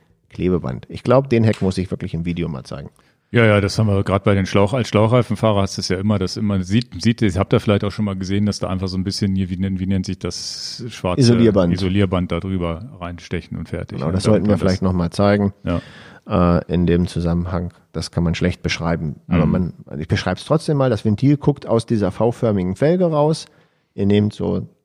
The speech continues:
Speaker 1: vier Zentimeter Klebeband und piekst es von oben wirklich wie so ein Schaschlikspiek,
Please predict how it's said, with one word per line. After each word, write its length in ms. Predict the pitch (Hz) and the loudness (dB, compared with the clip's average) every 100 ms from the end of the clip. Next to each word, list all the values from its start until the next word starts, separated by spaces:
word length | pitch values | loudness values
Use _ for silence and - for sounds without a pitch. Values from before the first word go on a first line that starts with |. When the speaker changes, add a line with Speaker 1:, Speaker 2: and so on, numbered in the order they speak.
| _ _ | _ _
Speaker 1:
vier 220 | 117 107 | 0 2
Zentimeter 520 | - 101 98 95 90 | 2 0 2 0 -2
Klebeband 560 | 95 139 156 127 123 127 | -2 2 2 2 2 0
und 240 | 107 95 - | -2 -4 -2
piekst 380 | 165 - - | -4 -4 -6
es 260 | 127 127 - | -4 -4 -6
von 260 | - 98 - | -8 -8 -4
oben 320 | 135 143 123 | -2 0 -2
wirklich 320 | 135 113 - | -2 -6 -6
wie 120 | 117 131 | -4 2
so 80 | |
ein 80 | 113 | 2
Schaschlikspiek, 840 | 104 165 - 127 - - 123 - | 4 2 0 -4 -4 -4 -4 -4